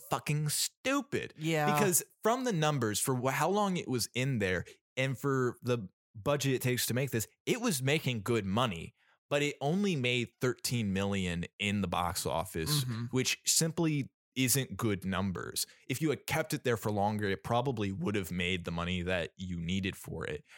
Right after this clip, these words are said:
Speaker 1: It's being very successful on Netflix right now. I think it's the number one movie at the
Speaker 2: Mm-hmm.
Speaker 1: moment.
Speaker 2: It is.
Speaker 1: Um, and so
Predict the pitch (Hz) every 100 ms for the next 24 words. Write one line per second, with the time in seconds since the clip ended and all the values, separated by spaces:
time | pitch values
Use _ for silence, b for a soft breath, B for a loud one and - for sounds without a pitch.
0 | B 139 123 117 - 139 196 190 120 95
1 | 113 123 117 - 107 - 107 101 - 98
2 | 87 80 87 - - 85 - - 95 90
3 | 90 95 131 110 95 98 90 82 80 82
4 | 82 87 82 80 69 - - 87 82 80
5 | 139 110 113 - _ 107 110 107 104 -
6 | 123 131 - - 143 135